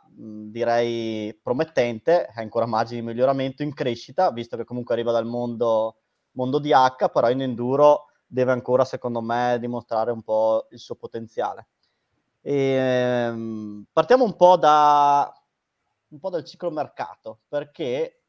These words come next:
adesso non so se ti metti in difficoltà, Tommaso, ma sicuramente, eh, ab-, sappiamo che hai corso due anni con la P R, ma quest'anno,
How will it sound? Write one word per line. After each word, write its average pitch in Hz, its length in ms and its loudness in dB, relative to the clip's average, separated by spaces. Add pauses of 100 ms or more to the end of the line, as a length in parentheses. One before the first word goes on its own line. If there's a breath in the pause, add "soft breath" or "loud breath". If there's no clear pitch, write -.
adesso 123 360 -8
non 117 100 -12
so 127 120 -10
se 123 140 -12
ti 120 100 -20
metti 120 220 -14
in 113 80 -12
difficoltà, 113 500 -8
Tommaso, 120 600 -4
ma 113 260 -2 (1040 soft breath)
sicuramente, 180 960 0
eh, 117 880 0
ab-, - 240 -10
sappiamo 135 460 -4
che 143 80 -10
hai 120 80 -6
corso 123 260 -10
due 117 120 -4
anni 113 160 -6
con 117 120 -10
la 110 80 -4
P - 80 -16
R, 139 280 -4 (840)
ma 156 120 -10
quest'anno, 123 680 -6